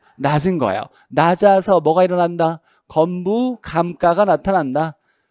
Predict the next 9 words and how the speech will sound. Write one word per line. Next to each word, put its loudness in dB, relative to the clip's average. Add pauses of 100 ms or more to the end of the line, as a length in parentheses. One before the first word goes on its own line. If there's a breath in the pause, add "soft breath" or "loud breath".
(120)
그래서 -2
가장 -2
좋은 -4
이용을 -2
못할 -2
수 -10
있어서 -2
가치가 -4
떨어지는 0